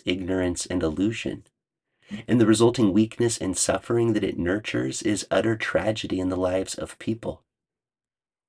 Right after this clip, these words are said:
Of course, if you exist within the story of atonement, you're probably thinking, "Well, sure, this is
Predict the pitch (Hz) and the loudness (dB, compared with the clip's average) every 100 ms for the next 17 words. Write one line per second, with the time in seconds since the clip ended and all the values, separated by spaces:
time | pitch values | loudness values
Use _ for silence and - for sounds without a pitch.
0 | _ _ _ - - 113 - 123 107 120 | _ _ _ -20 -10 0 6 6 6 2
1 | 120 98 127 135 117 113 110 101 - 110 | 2 4 2 2 0 4 4 4 4 4
2 | 104 - - 139 131 - 110 113 110 104 | 4 2 2 2 4 2 4 6 6 4
3 | 101 - 107 110 101 - - - 98 107 | 2 2 2 4 2 0 -12 -2 2 2
4 | - - 113 110 117 123 107 | 2 4 6 6 4 4 2